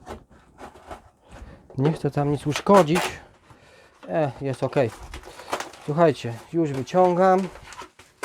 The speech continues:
Mamy coś tu w środku, nic tu takiego nie ma. Dobrze.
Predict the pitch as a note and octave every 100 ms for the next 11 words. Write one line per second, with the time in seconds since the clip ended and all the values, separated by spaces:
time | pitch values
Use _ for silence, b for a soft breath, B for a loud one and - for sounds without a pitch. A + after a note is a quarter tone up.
0 | - - - - - - _ _ _ _
1 | _ _ - _ _ - D#3+ D#3 D3 C#3
2 | - C#3+ - G#3 G#3 - F#3 F3 D3+ -
3 | C#3+ C#3+ B2+ C3+ B2 D3+ F3 D#3+ D#3 -
4 | - - B B B B B B B B
5 | B B - C#3 C3+ G#2+